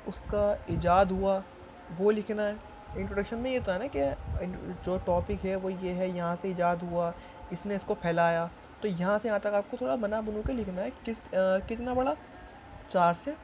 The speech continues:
पाँच लाइन में। चार से पाँच लाइन से ज़्यादा पैराग्राफ वन नहीं होना चाहिए, क्योंकि ये जो है एक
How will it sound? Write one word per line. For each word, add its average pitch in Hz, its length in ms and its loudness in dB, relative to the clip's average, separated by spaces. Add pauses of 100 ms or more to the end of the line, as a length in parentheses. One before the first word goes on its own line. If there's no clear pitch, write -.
पाँच 170 280 -4
लाइन 147 180 -6
में। - 240 -6 (680)
चार 208 300 8
से 285 220 4
पाँच 226 440 2
लाइन 196 300 2
से 208 180 -2
ज़्यादा 175 360 2
पैराग्राफ 180 720 2
वन 175 220 -4 (340)
नहीं 156 240 0
होना 160 200 0
चाहिए, 185 220 -6
क्योंकि 226 260 -6
ये 196 300 -2
जो 185 180 -4
है 214 160 0
एक 247 460 -6